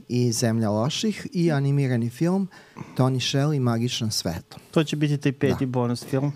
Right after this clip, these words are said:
Speaker 1: Od čega ćeš da krenemo?
Speaker 2: Pa ajde da krenemo od, e, domaćih snaga, ajde uslovno
Speaker 1: Ajde.
Speaker 2: rečeno domaćih, pošto film Četrdeset osam sati, jedan minut se vodi kao američko-srpski ili srpsko-američki.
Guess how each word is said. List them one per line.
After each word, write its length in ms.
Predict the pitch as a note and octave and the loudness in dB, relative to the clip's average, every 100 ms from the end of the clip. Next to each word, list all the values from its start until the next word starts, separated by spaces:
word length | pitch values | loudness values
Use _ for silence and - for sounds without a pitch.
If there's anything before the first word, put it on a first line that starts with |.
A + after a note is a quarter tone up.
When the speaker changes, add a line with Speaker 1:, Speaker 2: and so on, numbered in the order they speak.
| - - | -8 -6
Speaker 1:
Od 120 | A#2 | 0
čega 260 | C#3 A#2+ | 2 2
ćeš 160 | C3 B2+ | 0 -4
da 60 | A2+ | -4
krenemo? 280 | G#2+ G2 - - - - - - | -6 -8 -12 -16 -14 -14 -16 0
Speaker 2:
Pa 120 | C#3+ | 2
ajde 180 | A#3 C4+ | 4 2
da 80 | G3 | 2
krenemo 420 | G#3+ G3 F#3+ E3+ | 0 2 2 2
od, 240 | D#3+ D3+ | 0 -2
e, 40 | D#3+ D3+ D#3 | -2 0 -2
domaćih 600 | F#3 D#3 D3 D3 D3 B2+ | -2 0 2 0 -4 -8
snaga, 500 | - D3+ C3 D#3+ F3 | -4 -4 -2 -2 0
ajde 220 | D#3 C3+ | 0 0
uslovno 320 | C#3+ - D3 D3 | -2 0 2 4
Speaker 1:
Ajde. 140 | C#3 | 2
Speaker 2:
rečeno 360 | A2+ C#3+ C#3 C3 | 2 2 0 -2
domaćih, 500 | B2+ C3 D3+ D3 D3 | -2 0 -2 -4 -4
pošto 320 | C#3+ C#3 C#3+ | -4 -2 -4
film 280 | - C#3+ C#3+ - - - - | 0 0 -2 -12 -20 -20 -2
Četrdeset 560 | D3 C#3+ C#3+ C#3 D#3 | 0 2 2 2 0
osam 220 | C#3 B2+ C#3+ | 0 0 0
sati, 320 | C#3 C3 C#3 | 0 2 2
jedan 180 | C3+ C3+ | 2 2
minut 220 | C#3 C#3 | 2 0
se 120 | C#3 | 0
vodi 220 | C#3 C3+ | 0 0
kao 240 | - C#3 - - | 0 0 0 0
američko-srpski 1000 | D3+ D3 C3+ - C#3+ - D3 C#3+ - C#3+ | 2 2 0 -4 -8 -2 -2 -2 -6 -4
ili 120 | C3+ | -2
srpsko-američki. 1040 | - C#3 - C3 A#2 B2 B2+ C#3 - A#3 | -2 -4 0 0 2 2 2 -2 0 0